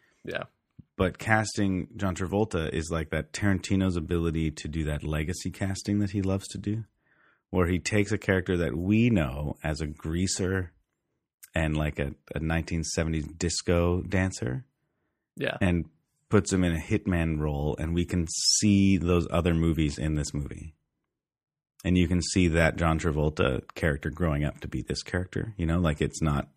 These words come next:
Speaker 2: a huge leap. Uh, and then the dancing, of course, is where you're like, "Oh my God, John Travolta."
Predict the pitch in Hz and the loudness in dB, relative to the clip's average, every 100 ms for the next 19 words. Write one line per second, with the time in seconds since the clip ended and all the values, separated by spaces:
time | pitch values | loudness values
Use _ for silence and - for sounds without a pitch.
0 | - 80 78 - 82 71 78 87 117 - | 0 0 0 2 2 2 2 2 0 -6
1 | _ _ _ - 85 - 92 90 87 76 | _ _ _ 4 4 6 4 4 4 2
2 | 82 82 - 78 73 - 71 - - - | 2 2 0 -4 -6 -2 -2 -2 -6 -2
3 | 80 52 50 50 - 73 52 - - - | -2 0 -2 -6 -6 -8 -8 -8 -10 -12
4 | - - - - - - | -10 -10 -8 -10 -10 -12